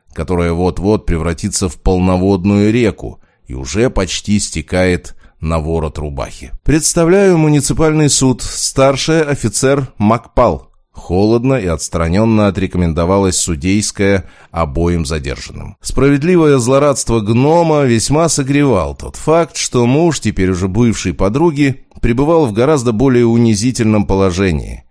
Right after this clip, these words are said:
Находясь в собственном кабинете, при исполнении – он вынужден будет сейчас давать объяснения по поводу того ущерба, который нанёс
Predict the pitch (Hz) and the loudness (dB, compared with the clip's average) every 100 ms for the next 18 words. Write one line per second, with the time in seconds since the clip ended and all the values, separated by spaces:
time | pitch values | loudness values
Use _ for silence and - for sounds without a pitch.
0 | _ _ 95 98 113 127 117 - - 135 | _ _ -4 0 2 2 0 -2 0 0
1 | 110 - 87 80 73 69 87 92 127 156 | 0 -4 -4 -2 -4 -6 -4 0 2 2
2 | - - - - - - 113 107 - 90 | 0 -6 -14 -20 -8 -2 0 0 -2 0
3 | 90 127 147 95 62 69 - _ - 135 | 2 2 2 0 -2 -10 -20 _ 0 2
4 | 127 127 156 147 117 135 127 127 127 117 | 2 2 4 2 2 0 2 2 2 0
5 | - 113 131 135 107 110 117 113 101 95 | -2 -2 2 0 2 2 2 0 -2 -2
6 | 98 117 127 127 113 92 101 110 113 107 | 0 0 2 2 2 0 0 2 2 2
7 | 98 101 90 - - - 127 98 73 76 | 2 0 0 -8 -6 0 2 2 -2 -4
8 | - 165 156 147 135 110 156 147 131 120 | -2 0 2 0 0 -2 0 2 4 2
9 | 117 139 131 - | 2 2 0 -6